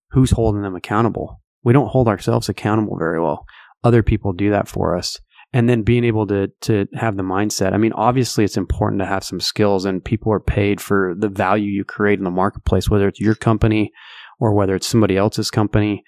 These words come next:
People are generally going to pay you for the value you create. So there's some skill involved into creating value for people,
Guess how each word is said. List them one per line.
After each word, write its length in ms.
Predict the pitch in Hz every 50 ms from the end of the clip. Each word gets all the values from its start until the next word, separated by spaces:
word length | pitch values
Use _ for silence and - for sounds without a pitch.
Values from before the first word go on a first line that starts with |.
| _ _ -
People 240 | - 123 123 120
are 220 | 120 113 104 98 92 101 98
generally 540 | - - 120 113 113 117 117 113 107 107 98
going 300 | 98 104 104 104 101 101
to 60 | 98
pay 220 | - - - 110
you 300 | 113 98 98 92 92 92
for 200 | 95 - 110 101
the 80 | 90 95
value 340 | 95 95 95 98 95 92 95
you 140 | 95 92
create. 440 | - - - 90 92 107 104 - -
So 100 | - 101
there's 180 | 92 110 107 -
some 100 | - 92
skill 340 | - - - 127 131 131 113
involved 480 | 95 90 90 92 90 90 95 95 -
into 180 | 98 95 87 -
creating 420 | - - - 107 104 101 98 92
value 420 | 87 87 92 107 - - - 65 64 - - - - _ -
for 140 | - 101
people, 520 | 90 - 104 98 - - - - - -